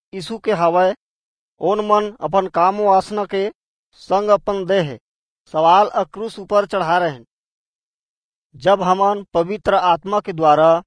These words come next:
जीवन ल पाए हवन, तब हमन पवित्र आत्मा चलाए के मुताबिक जीवन बिताए।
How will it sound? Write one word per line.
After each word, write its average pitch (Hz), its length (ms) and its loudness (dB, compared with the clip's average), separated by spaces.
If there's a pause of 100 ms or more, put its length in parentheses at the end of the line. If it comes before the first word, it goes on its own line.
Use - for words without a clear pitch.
(680)
जीवन 196 440 -2
ल 208 60 4 (100)
पाए 185 300 4
हवन, 139 360 -4 (1120)
तब 196 180 2
हमन 202 440 0 (100)
पवित्र 190 380 -2 (160)
आत्मा 202 480 0 (120)
चलाए 180 280 2
के 202 100 -8
मुताबिक 175 580 -2 (1000)
जीवन 170 380 -2
बिताए। 165 380 2